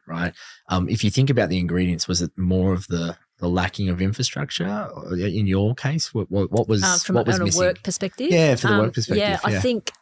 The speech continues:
Speaker 2: um, deeply understanding what works in order to get the outcome we're looking for.
Speaker 1: Mm.
Speaker 2: So there was constant eyes going to the outcome and it either not being clear or not possible to measure it yet,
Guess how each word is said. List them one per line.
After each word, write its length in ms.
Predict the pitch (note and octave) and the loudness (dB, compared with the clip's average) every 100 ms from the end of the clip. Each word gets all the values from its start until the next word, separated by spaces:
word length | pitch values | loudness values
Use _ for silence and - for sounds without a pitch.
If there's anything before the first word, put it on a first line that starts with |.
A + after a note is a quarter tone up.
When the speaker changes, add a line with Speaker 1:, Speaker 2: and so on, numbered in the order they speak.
| _ | _
Speaker 2:
um, 640 | F#3 E3+ F3 F3 F3 E3+ E3+ _ _ - _ _ _ G3 | -2 0 0 0 0 -2 -4 _ _ -14 _ _ _ -2
deeply 400 | G#3 A3+ - G3 | 2 2 2 0
understanding 920 | F3+ E3+ E3 F3 E3+ E3+ E3 D#3+ D#3 E3 _ _ _ - | 2 0 -2 -2 0 0 -2 -2 -4 -8 _ _ _ -20
what 340 | E3+ F3 E3 - | -4 0 0 0
works 640 | D#3+ D#3 D3+ - - - _ | -2 -2 -4 -6 -8 -8 _
in 140 | E3+ | -2
order 180 | E3 D3 | -2 -4
to 80 | C#3+ | -6
get 160 | - - | -8 -6
the 140 | D#3 | -6
outcome 340 | D3 - D#3+ | -6 -8 -8
we're 100 | D#3 | -8
looking 240 | C#3+ - D3 | -8 -12 -16
for. 360 | - C#3+ C#3+ _ F#2 | -12 -12 -12 _ -10
Speaker 1:
Mm. 260 | F2 F2 _ _ _ | -10 -10 _ _ _
Speaker 2:
So 280 | - E3+ D#3+ | -4 -2 0
there 160 | D#3 D#3+ | -2 -4
was 180 | D#3+ - | -4 -6
constant 480 | - F#3 E3+ F3 D#3+ | -4 -2 -2 -4 -4
eyes 320 | C3 D#3 D#3 | -2 0 -2
going 240 | D#3+ D3+ D3+ | -4 -6 -6
to 100 | D3 | -8
the 140 | C#3+ | -6
outcome 560 | C#3 - D#3+ D3 D#3+ B3 _ _ _ _ _ _ _ _ _ | -6 -6 -8 -4 -6 -8 _ _ _ _ _ _ _ _ _
and 460 | E3 D#3 D#3 D3+ - - | -2 -2 -2 -4 -8 -6
it 140 | E3+ D#3 | -4 0
either 340 | D#3 D3+ D3+ | 0 0 -2
not 220 | D#3+ - | -4 -4
being 200 | D#3+ D3+ | -6 -6
clear 540 | - D#3 D3+ D3 A3+ C4+ - | -8 -6 -4 -2 -4 -4 -2
or 500 | D#3 D3+ D3 D3+ - _ _ _ | 0 2 0 -2 -8 _ _ _
not 300 | E3+ E3+ - | -2 -2 -2
possible 420 | - F3 - D3+ D#3 | -6 -4 -4 -6 -6
to 120 | D3+ | -8
measure 300 | C#3+ C#3+ D3+ | -6 -6 -8
it 100 | - | -8
yet, 240 | D3 C#3+ | -8 -8